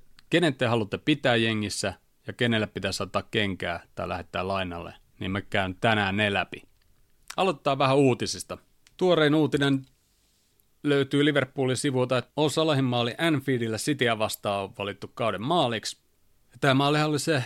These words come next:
City huono vapari, mikä Alisson koppasi hyvin, antoi siitä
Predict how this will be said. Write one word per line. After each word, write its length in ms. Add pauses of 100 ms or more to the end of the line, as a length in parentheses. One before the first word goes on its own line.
(120)
City 300
huono 400 (340)
vapari, 500
mikä 300
Alisson 260
koppasi 380
hyvin, 220 (140)
antoi 240
siitä 300